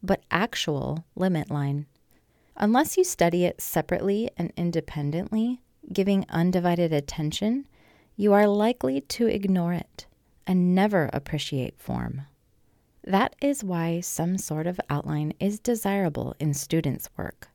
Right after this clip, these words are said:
and the laws of Fiesole lay it down that it must be a pen outline or a fine brush line, which is much more difficult to draw, because the first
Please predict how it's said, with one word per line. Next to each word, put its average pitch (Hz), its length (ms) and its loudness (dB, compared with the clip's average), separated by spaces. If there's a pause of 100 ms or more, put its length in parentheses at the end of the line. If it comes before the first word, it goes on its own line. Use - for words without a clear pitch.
(580)
and 208 160 6
the 214 60 4
laws 226 640 4
of 208 160 2
Fiesole 156 840 0
lay 165 260 2
it 196 160 0
down 165 300 2
that 165 120 2
it 180 120 0
must 165 380 -2
be 214 240 0
a 208 80 2
pen 233 640 -2
outline - 540 -4 (440)
or 170 140 2
a 156 80 0
fine 196 480 0
brush 196 320 -4
line, 143 340 -2 (460)
which 165 260 -2
is - 160 -4
much 165 300 -4
more 160 180 -2
difficult - 520 -8
to - 100 -10
draw, 165 360 -4 (960)
because 202 340 0
the 185 100 0
first - 500 -4